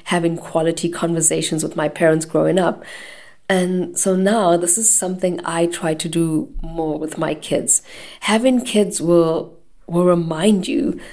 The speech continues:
that time is passing. In a blink of an eye, they go from baby to toddler to school kids, and those moments never come back. So, you know,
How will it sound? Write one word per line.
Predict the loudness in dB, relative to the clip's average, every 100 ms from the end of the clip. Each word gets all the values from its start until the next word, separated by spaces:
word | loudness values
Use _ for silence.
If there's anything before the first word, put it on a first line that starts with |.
| -20 -20 -20 -8
that | -2 0 -2
time | -4 -2 2
is | 2 0
passing. | -4 -6 -2 0 0 0 -4 -8 -10 -16 -20 -20 -20 -20 -20 -6 2
In | 4
a |
blink | 4 4 4 4
of | 4
an | 4 2
eye, | 2 2
they | 2 0
go | 0 -2
from | -2 -2 -2 -2
baby | 0 2 0 -2
to | -4
toddler | -6 -2 -2 0 0
to | -2 -2
school | 0 0 0 2 2
kids, | 0 0 2 0 -4 -12 -20 -20 -10 -2
and | 4
those | 6 4
moments | 2 0 0 0 0
never | 0 0 0 0 -4 -4
come | -6 -4 -2
back. | -4 -6 -10 -20 -20 -20 -20 -20 -20 -12
So, | -2 0 0 0 0 -2 -2 -4
you | -2
know, | 0 0 -2 -4